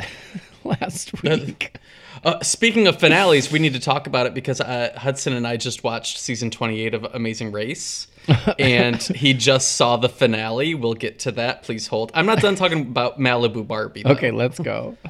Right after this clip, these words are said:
Speaker 2: So, <laughs> Trisha Paytas, um, YouTube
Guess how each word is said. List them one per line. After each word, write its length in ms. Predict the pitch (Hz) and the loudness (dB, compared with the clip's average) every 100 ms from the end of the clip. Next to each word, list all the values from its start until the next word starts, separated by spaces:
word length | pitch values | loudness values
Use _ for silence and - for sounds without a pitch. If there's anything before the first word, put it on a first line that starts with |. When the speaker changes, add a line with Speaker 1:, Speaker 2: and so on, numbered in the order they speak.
| - _ - - - | -20 _ -20 -20 -10
Speaker 2:
So, 640 | - - 185 180 180 180 185 | 0 6 8 10 8 6 4
<laughs> 40 | 151 208 | 0 -4
Trisha 280 | - 190 190 | -2 -2 0
Paytas, 720 | 180 196 160 127 202 - - - - - - - | 4 6 6 4 0 -6 -10 -12 -20 -20 -10 -2
um, 600 | 135 131 127 123 120 120 - | 2 2 2 0 -2 -6 -8
YouTube 800 | 131 156 160 - 151 147 139 160 | -4 -2 -2 0 2 2 -2 -4